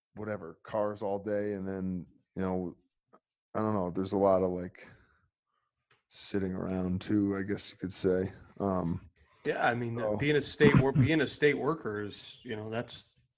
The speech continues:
Speaker 2: that's goals right there, being a state worker. Um,
Speaker 1: Fuck that.
Speaker 2: <laughs> No, I mean, you're right. You're totally right. Like, I, you know, I, I'm the type of person that,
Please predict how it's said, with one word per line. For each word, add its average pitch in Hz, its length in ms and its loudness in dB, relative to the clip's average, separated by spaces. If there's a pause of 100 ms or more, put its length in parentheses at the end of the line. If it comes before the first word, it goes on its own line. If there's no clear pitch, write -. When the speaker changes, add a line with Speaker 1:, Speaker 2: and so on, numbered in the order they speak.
Speaker 2:
that's 123 180 -4
goals 127 380 0
right 104 200 -6
there, 120 240 2
being 107 200 -8
a 104 80 -10
state 110 280 -6
worker. 117 460 -8 (540)
Um, 131 400 2
Speaker 1:
Fuck - 80 -10
that. 50 380 2 (580)
Speaker 2:
<laughs> 196 760 2
No, 185 140 8
I 180 260 8
mean, 233 140 10
you're 247 140 8
right. 120 200 6
You're 160 120 4
totally 143 300 4
right. 98 280 -8
Like, 135 180 -2
I, 156 200 4
you 156 160 -2
know, 127 160 -2
I, 143 340 2 (240)
I'm 143 340 -2
the 135 80 -4
type 135 220 -4
of 117 120 -12
person 123 400 -4
that, 120 240 -4